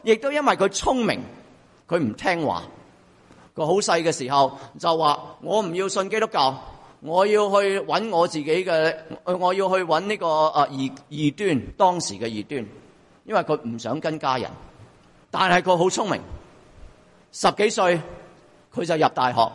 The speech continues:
就好似前幾日我哋去睇，前，啊，前幾個禮拜我哋去聽，啊，呢個夏令會嘅講員一樣，佢嘅仔女都係聰明嗰一對，十零歲，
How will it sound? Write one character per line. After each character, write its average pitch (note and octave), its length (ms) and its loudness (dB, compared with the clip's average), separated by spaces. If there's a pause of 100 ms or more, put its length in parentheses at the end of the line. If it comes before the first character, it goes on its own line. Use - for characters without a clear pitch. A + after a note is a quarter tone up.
(360)
就 D4 100 2
好 E4+ 80 6
似 D#4 140 -4 (380)
前 G#3 260 -4
幾 A#3 60 6
日 D4 160 4 (200)
我 G3+ 120 -4
哋 A#3+ 80 0
去 A#3+ 280 2
睇， G#3+ 160 0 (300)
前， G#3 160 -4
啊， G3 160 4
前 G3 180 -4
幾 A#3 100 4
個 C4 100 -2
禮 A#3 140 6
拜 A3+ 200 4
我 A3 140 -2
哋 G#3+ 200 2
去 A3 60 2
聽， B3 400 -2 (720)
啊， D#3+ 320 -6 (720)
呢 - 140 -10
個 A3 80 0
夏 F#3+ 120 4
令 F3 220 0
會 G#3 240 2
嘅 G#3+ 100 0
講 F#3+ 220 2
員 G#3+ 140 -4
一 G3+ 180 -4
樣， D#3 160 2 (160)
佢 A#3 220 4
嘅 B3+ 100 0
仔 A#3+ 180 -2
女 C4+ 200 2
都 D4 240 -2
係 B3 100 0
聰 C4+ 220 -6
明 F#3 180 -6
嗰 F#3 160 2
一 A3 60 -12
對， D3+ 160 2 (640)
十 G3+ 160 -2
零 D#3+ 200 -2
歲， F#3 480 -2